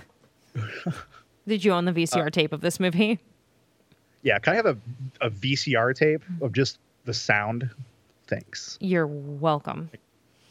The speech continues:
Speaker 2: I,
Speaker 1: Um,
Speaker 2: a Goofy movie was good. What was the girl's name? Roxanne?
Speaker 1: Oh, I
Speaker 2: Yeah?
Speaker 1: I don't know.
Speaker 2: Yeah, I was right. I knew it. Yeah. Um, yeah, 'cause they're, and then they're trying to go to, like, a concert.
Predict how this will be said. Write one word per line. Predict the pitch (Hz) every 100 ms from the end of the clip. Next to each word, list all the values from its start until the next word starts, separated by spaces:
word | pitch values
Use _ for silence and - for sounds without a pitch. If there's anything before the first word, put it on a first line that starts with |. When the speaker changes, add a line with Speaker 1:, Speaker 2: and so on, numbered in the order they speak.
| _ _ - _ -
Speaker 2:
I, | 247
Speaker 1:
Um, | 214 - -
Speaker 2:
a | -
Goofy | 208 359 494
movie | 381 302
was | 170 165
good. | 156 143 107 147 _ 220
What | 311
was | 403
the | 247
girl's | 185 180 185
name? | 165 147
Roxanne? | 175 208 - 240 277 381 480 508 523 _ _ _ _ _ _ _ _ _ _ _ _ _ _ _ _ _ -
Speaker 1:
Oh, | 104 104
I | 120 117 147 - _ _ _ _ _ -
Speaker 2:
Yeah? | 196
Speaker 1:
I | 240
don't | 202
know. | - 202
Speaker 2:
Yeah, | 311 349
I |
was | 233 254
right. | 320 - - _ - -
I | 151
knew | 147 139
it. | - - _ _
Yeah. | - 76 69 - 185 - _ _ _ - - - - - - - - -
Um, | 202 175 170 175 175 -
yeah, | 208 180
'cause | 202
they're, | 196 190 -
and | 226
then | 226
they're | 220
trying | 214 247
to | 247
go | 233
to, | 170
like, | 165
a | 156
concert. | - 208 311 - 415 427 -